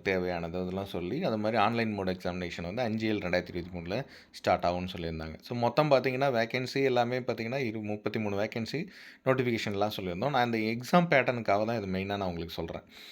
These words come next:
எக்ஸாம் பேட்டர்ல நீங்க வந்து இனிமே எக்ஸாம் எழுதுனீங்கன்னா மூணு மணி, நாலு மணி நேரம் நீங்க எக்ஸாம் ஹால்ல இருக்கிறதுக்கான வா-, வாய்ப்பு இருக்கும் அப்படின்னு சொல்லியிருந்தேன்ல,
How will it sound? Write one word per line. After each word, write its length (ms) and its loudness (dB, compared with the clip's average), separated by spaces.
எக்ஸாம் 320 6
பேட்டர்ல 280 2
நீங்க 180 0
வந்து 180 2
இனிமே 260 2
எக்ஸாம் 340 4
எழுதுனீங்கன்னா 500 0
மூணு 260 0
மணி, 200 -2
நாலு 280 2
மணி 140 -2
நேரம் 240 -2
நீங்க 180 -2
எக்ஸாம் 300 0
ஹால்ல 320 0
இருக்கிறதுக்கான 600 -6
வா-, 200 -2
வாய்ப்பு 320 0
இருக்கும் 240 -8
அப்படின்னு 260 -8
சொல்லியிருந்தேன்ல, 500 -6